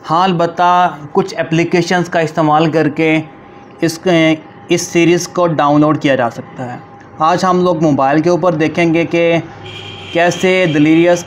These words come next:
अर्तगल को download करना है। सबसे पहले आपको एक software करना पड़ेगा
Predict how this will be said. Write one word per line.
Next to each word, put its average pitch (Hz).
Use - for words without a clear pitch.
अर्तगल 151
को 156
download 143
करना 127
है। 113
सबसे 180
पहले 185
आपको 165
एक 175
software 175
करना 175
पड़ेगा 170